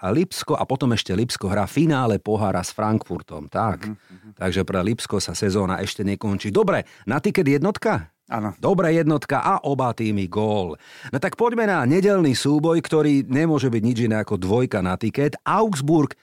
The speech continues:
Speaker 1: Dortmund, kurz jedna celých štyri.
Speaker 2: Fú, ja by som povedal, že bude viac.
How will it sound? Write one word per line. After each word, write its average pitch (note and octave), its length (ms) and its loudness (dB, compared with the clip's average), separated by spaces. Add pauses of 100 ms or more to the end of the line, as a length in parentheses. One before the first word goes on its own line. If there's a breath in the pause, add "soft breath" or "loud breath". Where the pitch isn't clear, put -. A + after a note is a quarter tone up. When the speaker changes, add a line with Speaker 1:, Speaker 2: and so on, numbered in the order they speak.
(100)
Speaker 1:
Dortmund, G2+ 760 -2
kurz G#3+ 340 -2
jedna F3 260 2
celých B2 340 -2
štyri. G#2 380 -4 (1600)
Speaker 2:
Fú, - 300 0 (400)
ja F2+ 120 -18
by E2+ 100 -16
som - 160 -20
povedal, E2+ 240 -6
že E2 100 -12
bude E2+ 180 -18
viac. A2+ 300 -8